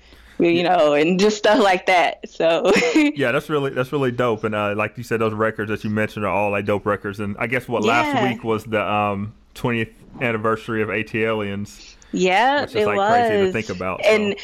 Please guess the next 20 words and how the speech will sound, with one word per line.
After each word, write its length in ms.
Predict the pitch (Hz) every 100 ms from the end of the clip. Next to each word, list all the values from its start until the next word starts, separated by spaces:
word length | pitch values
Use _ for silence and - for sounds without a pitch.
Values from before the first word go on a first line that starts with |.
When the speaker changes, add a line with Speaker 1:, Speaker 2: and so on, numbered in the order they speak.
| -
Speaker 1:
some 360 | - - 277 302
people 280 | 311 311 285
are 180 | 226
still 800 | 220 - - 208 214 226 226 220
now 420 | 202 175 180 196
just 280 | 196 185 180
finding 340 | 190 180 175 170
out 300 | 175 170 -
that, 400 | 170 165 139 - _ _
that, 320 | 185 175 - - -
that 160 | 190 185
she's 260 | 233 202
on 200 | 190 180
all 240 | - 170 170
three 280 | 170 170
of 60 | 180
those 200 | 185 190
tracks. 420 | - 220 214 -
Speaker 2:
Mm-hmm. 220 | 147 123 110
Speaker 1:
Like, 320 | 170 175